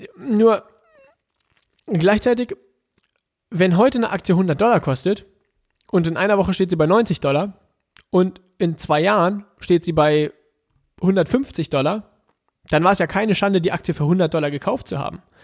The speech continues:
nur weil sie zwischenzeitlich mal auf neunzig Dollar stand. Und ich, ich will, ich will kein Prophet sein oder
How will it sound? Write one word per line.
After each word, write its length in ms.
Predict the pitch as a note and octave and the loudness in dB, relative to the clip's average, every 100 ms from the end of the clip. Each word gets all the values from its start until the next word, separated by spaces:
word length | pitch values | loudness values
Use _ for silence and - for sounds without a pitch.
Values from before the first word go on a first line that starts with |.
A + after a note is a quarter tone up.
| _ | _
nur 140 | F3+ F#3 | 2 4
weil 120 | E3 | 6
sie 100 | D#3+ | 2
zwischenzeitlich 500 | F#3+ E3+ D#3 D#3 D3 | 0 0 0 -2 0
mal 100 | C#3+ | -2
auf 100 | C3+ | 0
neunzig 340 | D#3+ F#3+ D#3 | 0 0 -2
Dollar 200 | - C#3+ | -4 -4
stand. 320 | B2+ G#3+ C#3+ - _ _ _ _ _ _ _ _ _ _ - - - - - - _ - | -2 0 -2 -6 _ _ _ _ _ _ _ _ _ _ -20 -20 -20 -20 -20 -20 _ 0
Und 140 | F3 | 4
ich, 180 | E3+ - _ G3 - _ _ _ B4 _ _ _ _ _ _ _ _ _ _ _ _ | 4 2 _ -20 -20 _ _ _ _ _ _ _ _ _ _ _ _ _ _ _ _
ich 320 | A#3+ - - | -10 -8 -4
will, 180 | C4 C4+ - - | -4 -4 -8 -4
ich 160 | D#3+ | -2
will 100 | B3+ | -2
kein 220 | - A#3 - | 0 0 2
Prophet 460 | E3 - G#3 B3 | 0 2 0 0
sein 280 | A3+ G#3+ G3+ | -2 0 0
oder 300 | F3 E3+ | 0 0